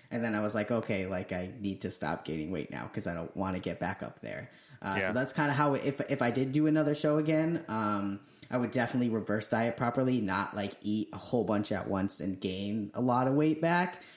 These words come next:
Speaker 1: Um,
Speaker 2: Yeah.
Speaker 1: so now that I did it once, you know, like, when my mind is right, I will, I will compete again, and I do want to compete at least one more time.
Speaker 2: So you said you've never stopped going to the gym. What is your typical gym routine look like? Like, take us through kind of what that looks like for you. Does it change daily? Do you, do you do different things, you know, by the week, or how does that look for you?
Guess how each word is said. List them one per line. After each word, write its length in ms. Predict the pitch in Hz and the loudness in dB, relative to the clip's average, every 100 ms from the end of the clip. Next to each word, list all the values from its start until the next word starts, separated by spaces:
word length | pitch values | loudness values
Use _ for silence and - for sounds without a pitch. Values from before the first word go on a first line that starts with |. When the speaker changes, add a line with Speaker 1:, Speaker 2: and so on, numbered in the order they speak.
| - | -6
Speaker 1:
Um, 140 | 117 | 0
Speaker 2:
Yeah. 140 | 117 101 | 2 2
Speaker 1:
so 260 | 113 123 | 2 2
now 200 | 117 127 | 2 2
that 140 | 131 127 | 2 2
I 100 | 110 | 2
did 160 | 117 | 2
it 140 | 107 - | 0 0
once, 320 | 92 107 - | -2 -2 -2
you 100 | 110 | -2
know, 160 | 104 101 | 0 0
like, 360 | 92 87 - - - | -2 -4 -10 -14 -2
when 160 | 143 135 | 2 4
my 100 | 113 | 4
mind 300 | 104 104 139 | 2 2 2
is 160 | 139 | 4
right, 220 | 156 147 - | 4 4 2
I 60 | |
will, 220 | 117 113 110 | 2 0 0
I 60 | 107 | 0
will 200 | 101 98 | 2 0
compete 340 | 127 120 135 | 0 0 2
again, 240 | 131 135 127 | 2 2 0
and 120 | 101 | -2
I 60 | |
do 180 | 95 107 | -2 -2
want 200 | 107 104 | 0 -2
to 60 | - | -4
compete 340 | 104 98 104 | -8 -4 -2
at 80 | 92 | -2
least 180 | 85 - | -4 -6
one 160 | 82 | -8
more 140 | 64 - | -10 -12
time. 320 | - - - - _ _ - - - - - | -14 -16 -18 -20 _ _ -20 -20 -16 -16 -10
Speaker 2:
So 140 | - 139 | 2 4
you 100 | 123 | 6
said 220 | - 120 | 4 2
you've 120 | 107 | 4
never 180 | 110 117 | 4 4
stopped 240 | - 123 | 2 2
going 160 | 127 113 | 4 4
to 60 | |
the 100 | 104 | 4
gym. 360 | 98 104 101 101 | 2 2 2 4
What 220 | 110 131 | 4 6
is 300 | 160 147 123 | 4 2 4
your 200 | 135 123 | 4 6
typical 560 | 117 123 120 117 117 110 | 4 0 2 4 6 4
gym 300 | 101 107 101 | 2 0 2
routine 480 | 101 - 104 95 98 | 0 -2 -6 -2 2
look 200 | 95 - | 0 0
like? 300 | 90 - - | -4 -4 -4
Like, 160 | 95 - | -4 0
take 220 | 120 123 | 2 2
us 140 | 120 | 2
through 180 | - 110 | 2 2
kind 200 | - 113 | 4 2
of 120 | 101 | 4
what 140 | 107 - | 4 4
that 140 | 101 | 2
looks 220 | 98 - | 0 -2
like 140 | 101 92 | -2 -2
for 140 | - | -2
you. 120 | 101 | 0
Does 160 | 104 98 | 2 0
it 80 | 95 | -2
change 400 | - 107 98 - | -2 -2 -4 -2
daily? 500 | 117 120 120 120 117 | 0 2 4 4 2
Do 140 | 107 | 0
you, 160 | 104 101 | -2 -2
do 160 | 101 | -2
you 100 | 104 | -2
do 300 | 95 104 101 | 0 0 0
different 460 | 95 104 - 110 98 | 0 -2 0 -2 0
things, 360 | 107 101 - - | -2 -2 -6 -8
you 120 | 101 | -6
know, 120 | 92 | -4
by 160 | 87 95 | 0 0
the 100 | - | 0
week, 320 | 95 127 120 | 2 2 4
or 120 | 104 | 2
how 140 | 98 117 | 4 4
does 120 | 117 | 4
that 160 | 95 85 | 2 2
look 160 | 90 | -2
for 140 | - 85 | -2 -6
you? 220 | 85 92 | -4 -4